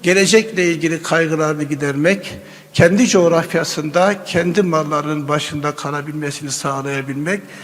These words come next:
ve anne babalarının başının dik olmasını sağlayabilmek için bir buçuk yıl kırsal kalkınma araştırması yaptık. Hatay'ın bütününde mikro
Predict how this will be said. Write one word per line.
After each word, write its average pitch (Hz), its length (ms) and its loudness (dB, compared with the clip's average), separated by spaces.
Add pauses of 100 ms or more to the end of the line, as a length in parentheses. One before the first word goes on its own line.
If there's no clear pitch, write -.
(420)
ve 180 380 6 (460)
anne 165 360 2
babalarının 139 640 -2
başının 147 440 0
dik 156 200 -4
olmasını 131 460 -4
sağlayabilmek 135 800 -6
için 190 340 -6 (480)
bir 196 220 2
buçuk 165 400 -6
yıl 214 200 0 (280)
kırsal 170 400 -4
kalkınma 156 760 -4 (320)
araştırması 147 760 -4
yaptık. 127 320 -8 (560)
Hatay'ın 202 520 4
bütününde 196 760 2
mikro 180 460 -2